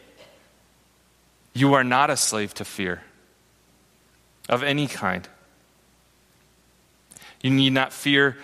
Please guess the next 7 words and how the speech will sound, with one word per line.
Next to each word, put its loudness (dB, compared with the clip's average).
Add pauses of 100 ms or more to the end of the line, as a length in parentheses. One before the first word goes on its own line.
(140)
um, 0
your -2
reputation. -2 (1700)
You -2
need 2
not 0
fear 0